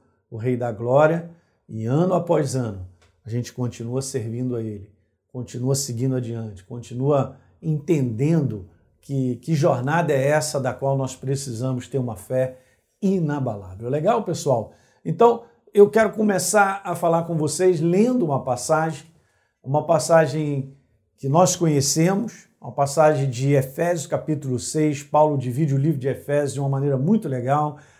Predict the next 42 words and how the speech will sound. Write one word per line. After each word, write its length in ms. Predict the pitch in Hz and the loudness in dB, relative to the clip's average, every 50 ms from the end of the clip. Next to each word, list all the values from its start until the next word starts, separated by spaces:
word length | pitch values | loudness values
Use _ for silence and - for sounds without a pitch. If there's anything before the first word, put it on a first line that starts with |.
| _ _ | _ _
Primeiro 300 | - 135 139 156 185 175 | -4 0 4 4 4 4
ele 80 | 160 - | 4 2
fala 200 | 165 160 156 156 | 0 0 0 0
sobre 280 | 143 - 160 143 139 | -2 -2 -4 -2 0
uma 180 | 139 139 139 127 | 0 2 2 0
herança, 480 | 120 117 123 156 180 175 170 170 - 123 | 0 0 0 0 0 0 -2 -4 -6 -8
sobre 280 | - - 107 110 120 | -8 -8 -6 -6 -4
a 40 | 117 | -2
obra 300 | 117 135 156 170 165 147 | 2 4 4 4 4 2
de 100 | 135 117 | -2 -2
Jesus, 400 | 123 127 117 110 131 160 160 139 | -4 -4 -4 -2 0 0 0 2
o 60 | 139 | 0
amor 340 | 127 120 127 147 170 165 139 | -2 0 2 2 4 4 4
dele, 500 | 117 135 151 170 170 165 160 156 147 - - - _ _ _ _ - | 2 2 2 4 4 4 2 0 -4 -8 -14 -20 _ _ _ _ -10
né, 280 | 131 135 147 151 143 | -6 -4 -4 -2 0
indo 280 | 135 156 190 202 196 156 | 2 4 6 6 6 4
pra 180 | - 151 139 131 | 2 0 -2 -2
cruz, 420 | - - - 160 170 185 190 175 | -4 -4 -2 0 2 2 2 0
morrendo 520 | 139 135 131 120 104 117 151 180 185 180 165 | 0 0 -2 -2 -2 0 0 0 0 0 0
no 120 | 139 143 | 0 0
nosso 360 | 139 131 127 127 127 - - | 2 2 0 -2 -2 -6 -8
lugar. 520 | 117 113 107 131 135 139 139 139 139 - - _ _ _ _ _ _ _ _ _ _ | -8 -6 -2 0 0 0 0 -2 -6 -8 -14 _ _ _ _ _ _ _ _ _ _
Depois 320 | - 131 139 - 196 180 175 | -4 -4 0 2 2 2 2
ele 120 | 202 180 | 0 0
fala 240 | - - 202 202 208 | 2 2 4 4 4
um 80 | 208 | 2
pouquinho 440 | 175 196 185 165 - 190 190 190 180 | 2 2 0 0 0 -2 -2 -2 -2
sobre 320 | 165 - 180 180 160 165 175 | -2 -2 -2 0 0 0 -2
a 40 | |
importância 760 | 175 170 165 170 160 143 - - - - 180 185 185 - - 151 | -2 -2 -4 -2 -2 -2 -2 -4 -2 -2 0 0 0 -2 -2 -6
de 140 | 131 113 113 | -6 -6 -6
sermos 420 | - - 170 175 170 160 147 117 | -2 2 4 4 4 4 2 0
a 80 | 127 120 | -2 -2
nova 320 | 127 143 156 143 135 127 | 2 2 2 2 2 0
criatura, 580 | - - 131 123 110 - - 156 175 180 165 151 | -2 -2 -4 -4 -4 -4 -2 0 2 2 2 2
ele 100 | 131 113 | 0 0
vai 140 | 113 131 135 | 0 -2 -2
explicando 720 | 135 - - - 135 127 - - 165 160 151 139 123 127 | -2 -6 -10 -8 -8 -8 -6 -2 -2 -2 0 0 0 0
isso 300 | 151 170 170 - - 214 | 2 0 0 0 -4 -10
no 60 | - | -10
capítulo 540 | - 127 117 - - 151 139 - 143 127 - | -10 -12 -14 -8 -8 -8 -8 -6 -6 -6 -6
quatro, 460 | - - 139 143 151 147 143 - | -4 -2 -2 0 -2 -2 -6 -12